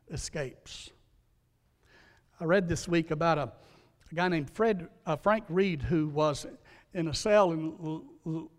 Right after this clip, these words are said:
Lebanon in the M-, Middle East <clears throat> from nineteen eighty-six to nineteen ninety. And while he was in the cell, he was blindfolded, chained to the wall,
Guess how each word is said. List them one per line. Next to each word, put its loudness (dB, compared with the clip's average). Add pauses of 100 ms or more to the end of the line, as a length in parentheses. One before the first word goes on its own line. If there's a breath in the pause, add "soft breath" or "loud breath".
(120)
Lebanon 6
in -2
the -6 (260)
M-, -6 (200)
Middle 0
East -4 (460 loud breath)
<clears throat> -20
from -2
nineteen 0
eighty-six 0
to -8
nineteen -6
ninety. -4 (1300 soft breath)
And 2
while 8
he 2
was 2
in 2
the -2
cell, 4
he 2
was -4
blindfolded, 2 (420)
chained 0
to 2
the 0
wall, 4